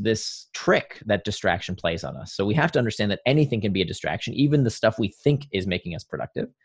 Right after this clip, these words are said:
And conversely, just as anything can be a distraction, anything can be traction. And so I argue there's nothing wrong with social media. There's nothing wrong with playing video games. There's nothing wa-, wrong with enjoying Netflix,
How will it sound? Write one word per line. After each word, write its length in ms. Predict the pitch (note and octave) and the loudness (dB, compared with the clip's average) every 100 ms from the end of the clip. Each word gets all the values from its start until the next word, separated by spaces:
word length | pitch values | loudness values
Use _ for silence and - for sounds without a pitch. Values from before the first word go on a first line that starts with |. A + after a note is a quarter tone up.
| - | 2
And 300 | C#3 D3 - | 4 4 0
conversely, 680 | - C3+ G3 C4+ - A#2+ A2 - | 2 6 6 4 4 4 4 2
just 180 | D#3+ F3 | 0 2
as 120 | D3 | 4
anything 280 | D3 D3 C#3 | 4 2 2
can 140 | B2+ | 2
be 140 | A#2+ | 4
a 20 | A2+ | 4
distraction, 560 | A2 - D4 - B2+ - | 2 0 0 -2 -6 0
anything 380 | C#3 F#3 F3+ B2+ | 4 6 6 2
can 120 | B2+ | 2
be 100 | B2+ | 2
traction. 600 | C#3 - - - - - - _ _ _ _ _ | 2 2 -2 -2 -6 -6 -14 _ _ _ _ _
And 160 | - C#3 | 2 6
so 140 | D#3 | 6
I 180 | C3 F3+ | 6 6
argue 320 | B3 G#3+ E3 | 6 4 6
there's 140 | D#3 D#3 | 4 4
nothing 260 | A#3 A3 | 2 2
wrong 560 | C3 A2 C#3 D#4 G3 B2+ | 4 6 6 4 2 2
with 140 | G#2 | 0
social 340 | G2+ A2 G#2 G2 | 0 0 0 0
media. 360 | F#2 F#2+ E2+ F2+ | 0 2 2 2
There's 100 | C3 | 0
nothing 220 | E3 F3 | 0 2
wrong 280 | C3 D#3+ G3 | 4 4 4
with 120 | D#3 | 2
playing 240 | F3 G#3 | 4 4
video 260 | G#3 F4+ A3+ | 6 6 6
games. 200 | B2 G#2 | 4 2
There's 100 | F3 | 0
nothing 240 | - A3+ | -2 0
wa-, 220 | F#3 G3+ - | 2 2 4
wrong 240 | F#3 G3+ | 4 6
with 140 | A3 G3 | 6 6
enjoying 400 | F3+ G#3 A3+ A#3 | 6 6 6 2
Netflix, 380 | E4+ - G#2+ | 0 2 2